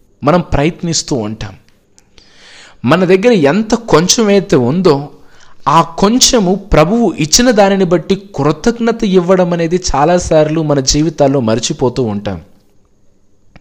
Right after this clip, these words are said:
నీ దగ్గర ఉంది కొంచెమే కావచ్చు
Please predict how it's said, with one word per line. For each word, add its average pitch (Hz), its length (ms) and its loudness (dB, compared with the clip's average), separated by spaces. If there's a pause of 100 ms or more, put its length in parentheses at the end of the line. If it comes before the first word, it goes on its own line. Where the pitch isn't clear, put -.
(540)
నీ 104 140 -2
దగ్గర 110 300 0
ఉంది 165 240 0
కొంచెమే 160 540 -2
కావచ్చు 156 540 0